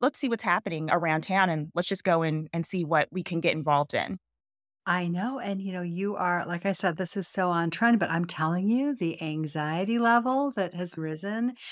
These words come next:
Speaker 2: because of how consumers are changing the way they purchase and that they're planning is, is stressful, right? I mean,
Speaker 1: Yes,
Speaker 2: it's,
Speaker 1: yes, yes. <laughs>
Speaker 2: you know, you look at the numbers on Monday and you're like, "Oh, no."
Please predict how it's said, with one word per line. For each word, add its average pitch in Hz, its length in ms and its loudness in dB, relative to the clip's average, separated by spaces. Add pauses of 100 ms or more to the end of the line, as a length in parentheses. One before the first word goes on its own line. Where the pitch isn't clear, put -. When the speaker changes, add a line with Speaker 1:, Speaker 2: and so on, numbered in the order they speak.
(180)
Speaker 2:
because 185 360 -4
of 175 100 -6
how 170 360 2
consumers 175 640 -6
are 160 80 -6
changing 160 480 -4
the 156 80 -4
way 151 100 -6
they 151 160 -6
purchase 156 640 -2
and 156 100 -2
that 156 120 -4
they're 160 120 -10
planning 175 580 -8 (100)
is, 170 240 -6
is 202 180 -6
stressful, - 640 0
right? 165 380 -2
I 180 140 -4
mean, 180 100 0
Speaker 1:
Yes, 165 200 0 (100)
Speaker 2:
it's, - 100 -18
Speaker 1:
yes, 131 260 -8
yes. - 220 -10 (120)
<laughs> - 120 -18
Speaker 2:
you 190 160 -2
know, 180 260 6
you 180 220 4
look 196 180 0
at 220 60 -2
the 202 100 0
numbers 202 400 4
on 190 180 4
Monday 208 280 4
and 196 100 -2
you're 165 120 -4
like, 160 300 -4
"Oh, 165 580 -2
no." 196 680 -4